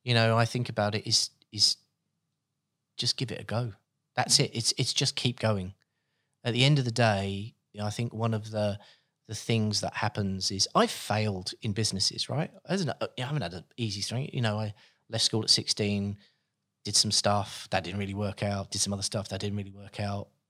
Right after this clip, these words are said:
had a couple of good businesses. They ultimately failed due to, you know, one for the internal reason, one for the external reason. But ultimately,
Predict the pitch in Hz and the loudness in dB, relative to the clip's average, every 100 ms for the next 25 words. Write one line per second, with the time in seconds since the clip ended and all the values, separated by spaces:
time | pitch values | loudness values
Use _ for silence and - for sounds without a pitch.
0 | - - 107 - - - 104 101 113 104 | -14 -6 -6 -6 -6 -6 -6 -6 -2 -2
1 | 107 - 101 101 - _ - 95 - 113 | 2 2 2 0 -2 _ -10 -10 -6 -4
2 | 113 104 92 107 - 101 98 98 98 110 | -2 -2 -4 -10 -8 -6 -4 -4 -6 -6
3 | 98 - 104 95 95 95 98 92 98 95 | -8 -14 -12 -8 -8 -10 -12 -20 -12 -8
4 | 101 95 95 98 95 95 95 95 - 107 | -6 -4 -4 -4 -4 -4 -8 -6 -4 -2
5 | 98 98 101 101 - - - - - 127 | -2 -2 -4 -6 -10 -18 -18 -18 0 4
6 | 127 170 - 120 80 104 101 | 6 6 2 0 -2 -4 -4